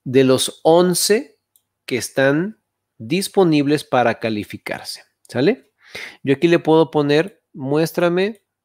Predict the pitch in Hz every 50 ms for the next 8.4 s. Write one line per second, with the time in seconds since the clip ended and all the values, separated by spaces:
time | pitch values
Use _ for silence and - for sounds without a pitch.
0 | _ _ _ - 147 131 131 120 - - _ - 135 123 113 123 110 - _ -
1 | 143 139 143 143 147 160 170 196 214 220 _ _ _ _ _ _ _ _ _ _
2 | _ _ _ _ _ - 135 123 117 113 104 - - 117 - - 101 98 - -
3 | 92 - - _ _ _ _ _ _ _ _ _ _ _ _ _ _ _ - 107
4 | 113 113 117 120 117 - 131 131 127 - - 180 180 175 - - - _ _ _
5 | _ _ _ _ _ _ _ _ _ - - - - _ _ - - _ _ _
6 | - 123 117 - - 120 120 127 131 131 135 135 127 127 127 123 127 _ - 135
7 | 131 131 131 135 139 151 151 151 151 - - _ _ _ _ _ _ _ _ _
8 | - - - 110 120 147 -